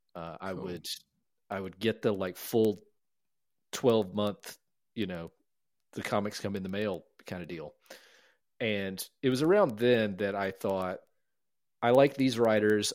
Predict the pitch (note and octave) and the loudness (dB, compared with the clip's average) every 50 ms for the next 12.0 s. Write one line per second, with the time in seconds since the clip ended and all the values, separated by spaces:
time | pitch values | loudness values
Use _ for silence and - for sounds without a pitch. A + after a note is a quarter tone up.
0 | - - A#2 A2 A2 A2+ A2 G#2+ G#2+ G#2+ - - G#2 G2+ G2+ G2 G2+ E2+ F#2+ F#2 | -6 -4 -2 -2 -2 -2 -2 -2 -4 -4 -6 -6 -4 -4 -2 -4 -4 -6 -8 -10
1 | F2+ - - G#2 F#2 F#2 F#2 F#2 F2+ F2 F#2 - _ - A#2+ A2+ G#2 G#2+ G2+ F#2+ | -10 -8 -8 -6 -6 -6 -6 -8 -8 -10 -12 -12 _ -4 -4 -2 0 0 0 -2
2 | G2 F2+ F#2 F2+ F2+ - - F#2+ F2+ F2 F2 F2 - F2 E2+ E2 D#2+ D#2+ E2 D#2+ | -4 -4 -6 -8 -8 -8 -8 -8 -8 -8 -8 -10 -10 -10 -8 -8 -8 -8 -10 -12
3 | D#2 D2+ - - _ _ _ _ _ _ _ _ - - E2+ D2+ C2+ - G1+ G1+ | -12 -14 -18 -20 _ _ _ _ _ _ _ _ -16 -12 -12 -12 -12 -12 -16 -20
4 | _ - - - - - _ _ _ _ _ _ _ _ _ _ _ _ _ _ | _ -14 -14 -14 -14 -16 _ _ _ _ _ _ _ _ _ _ _ _ _ _
5 | - - - - A2 G2+ G2+ G2 G2 G2 A#2+ D#3 F#3 G3+ - - A3+ G3 - D#3+ | -14 -6 -2 0 0 0 0 -2 -4 -4 0 2 2 2 4 4 4 4 6 6
6 | E3+ F3 - - F3+ E3+ F3 D#3 C3+ B2 A2+ G#2 G#2 G2 G2+ G2+ F#2 F#2 - - | 4 4 4 4 4 4 4 2 2 0 0 0 0 -2 -2 -4 -4 -6 -10 -12
7 | F2+ D#2+ D2+ D2+ D2+ - - - - _ _ _ _ _ _ _ _ _ _ _ | -12 -12 -12 -8 -6 -6 -6 -6 -10 _ _ _ _ _ _ _ _ _ _ _
8 | _ _ _ _ _ _ G#2 G#2 G2+ G2 F#2+ F#2 F2 E2 E2 - _ _ _ _ | _ _ _ _ _ _ -6 -4 -4 -4 -4 -6 -8 -12 -14 -18 _ _ _ _
9 | _ _ _ _ _ - G#2 G2+ - - G2+ F#2+ F#2 E2 - - G2 E2+ D#2 D#2 | _ _ _ _ _ -6 -4 -4 -2 -2 -2 -2 -4 -6 -8 -10 -12 -12 -12 -14
10 | D#2 D2 D2+ C#2 - - - D2 - - - _ - - A2+ E2+ E2 - _ _ | -16 -14 -12 -12 -12 -12 -12 -10 -10 -12 -14 _ -12 -10 -10 -8 -10 -12 _ _
11 | _ _ - G#2+ - - - - D#2 C#2+ - - - D#2 D2+ - - D#2 E2 A#2 | _ _ -12 -12 -12 -12 -10 -10 -10 -10 -10 -12 -12 -14 -16 -16 -18 -20 -20 -20